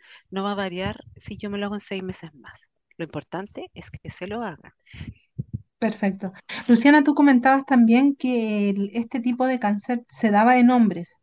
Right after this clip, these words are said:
Speaker 2: que es una,
Speaker 1: Sí.
Speaker 2: una proce-, proporción un poquito menor, pero cuéntanos de esto y cómo también ellos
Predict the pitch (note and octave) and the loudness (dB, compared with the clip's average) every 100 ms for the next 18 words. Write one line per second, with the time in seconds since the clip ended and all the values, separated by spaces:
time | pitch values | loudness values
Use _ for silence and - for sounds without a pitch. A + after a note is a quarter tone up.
0 | _ A#3 A#3+ B3+ B3 B3 B3 A#3 A3 G#3 | _ 2 4 2 0 0 0 -2 -2 -2
1 | A#3+ A#3+ A3+ G#3+ - - G#3 G#3+ G#3 - | 0 0 -4 -12 -14 -16 -12 -10 -10 -2
2 | B3 A#3+ A3 G3+ G#3 G#3 A#3 A#3+ B3 C4+ | 0 2 0 -2 -6 -4 0 2 0 -2
3 | - _ - A#3+ B3 C#4 D#4 D4+ D4 D4 | -8 _ -8 -6 -2 -2 -2 -2 0 -2
4 | D4+ D#4 D4+ A#3+ A#3 B3 C4 D4 C4 A3 | -2 -2 -4 -2 -2 -2 0 0 0 -2
5 | G#3+ B3+ C4 B3 B3+ | -2 -4 -2 -4 -6